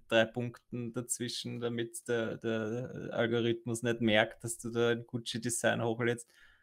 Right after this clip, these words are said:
dann verlierst du wahrscheinlich mit einem Des-, mit einem Upload auch deinen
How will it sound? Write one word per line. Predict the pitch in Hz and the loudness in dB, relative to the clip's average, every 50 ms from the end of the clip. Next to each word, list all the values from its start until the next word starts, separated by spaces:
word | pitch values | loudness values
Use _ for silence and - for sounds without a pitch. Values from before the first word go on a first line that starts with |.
| _ - - _ - | _ -20 -20 _ -4
dann | 113 117 117 113 | -2 -2 -2 0
verlierst | - - 123 120 123 123 117 120 - | 4 4 4 6 6 4 4 2 2
du | - | 0
wahrscheinlich | 120 - 123 117 120 120 | 2 4 4 4 4 4
mit | 123 120 | 4 6
einem | - 110 107 107 113 117 110 | 6 6 6 6 4 2 2
Des-, | 127 120 - - - - 127 | 2 0 0 0 0 -2 -2
mit | 123 113 | 2 4
einem | - 101 110 113 120 123 | 8 8 8 8 8 6
Upload | 123 110 110 110 - 127 127 123 113 | 8 6 6 6 6 4 4 4 6
auch | 98 110 104 - - | 4 4 4 2 0
deinen | - 113 107 107 107 107 | -4 -4 -4 -2 -6 -6